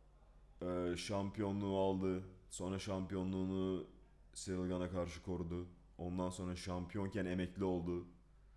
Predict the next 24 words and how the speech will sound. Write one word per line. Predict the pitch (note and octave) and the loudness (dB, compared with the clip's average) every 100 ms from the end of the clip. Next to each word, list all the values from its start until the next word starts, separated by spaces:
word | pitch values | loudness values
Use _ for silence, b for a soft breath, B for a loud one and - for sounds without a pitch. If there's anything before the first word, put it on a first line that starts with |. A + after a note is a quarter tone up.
| b b - | b b -6
Ve | E2 | -4
John | E2+ F2+ F2 | 0 0 0
Jones | F#2 F2+ E2 | 0 0 -2
bütün | E2 - G2+ F#2+ | -6 -2 0 0
bu | |
sırada | F#2 F#2 F2+ F2+ F#2 - - - - - - | -2 -2 0 2 2 0 -10 -20 -20 -20 -14
götür, | E2 E2+ - E2+ | -6 -4 -4 -6
şişko | - E2+ - F#2 F2+ F2+ E2+ | -6 -6 -2 0 0 -2 0
gay | F2+ | 2
götünün | F2 F2 F#2 F#2 | 2 0 0 -2
üstünde | F2 - E2+ E2+ F2 F2 F2 - | -4 -6 -4 -2 0 0 -2 -6
sideline'larda | - - F2 E2+ F2+ F2 F2 E2+ E2+ F2 | -8 -2 0 0 0 0 0 0 0 2
yedek | F2 E2+ F2 | 2 2 0
sırasında | - F2 E2+ F2 F2 E2 | -2 -4 -4 -4 -2 -2
bekledi. | D#2+ - E2 E2+ - B B B B B B | -2 -2 -4 -6 -10 B B B B B B
Ve | F#2 G2 | 0 2
Ngannou | G2 A2 | 4 6
gider | A2 A2 A2+ | 8 8 8
gitmez | A2 A2+ A2 - | 4 2 0 0
Cyril | G2 | 0
Gane'a | G2 G2 | 2 2
karşı | G2+ F#2 F2+ G2+ F#2 | 2 2 2 0 0
maça | F2+ F#2+ | -2 -4
çıktı. | - - F#2 | -8 -2 0